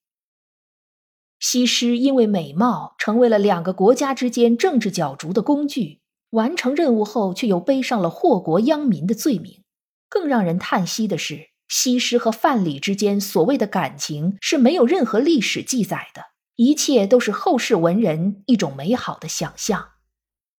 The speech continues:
而红娘则来自于《会真记》这个唐代传奇故事。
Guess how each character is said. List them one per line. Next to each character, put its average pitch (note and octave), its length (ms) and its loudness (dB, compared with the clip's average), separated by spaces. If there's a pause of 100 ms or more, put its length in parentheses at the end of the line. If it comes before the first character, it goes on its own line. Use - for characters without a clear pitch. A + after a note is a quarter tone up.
(800)
而 A3+ 280 4
红 C4 360 0
娘 F#3+ 420 0
则 F#3+ 160 4
来 D#3+ 180 2
自 F#3 200 -2
于 E3+ 100 0
《会 C#4+ 240 0
真 C#4+ 240 -2
记》 G3 340 -4
这 G3 120 -2
个 D#3+ 100 -6
唐 D3 300 -6
代 G#3 160 -2
传 D3+ 320 -4
奇 E3 180 -2
故 F#3 240 0
事。 - 300 -6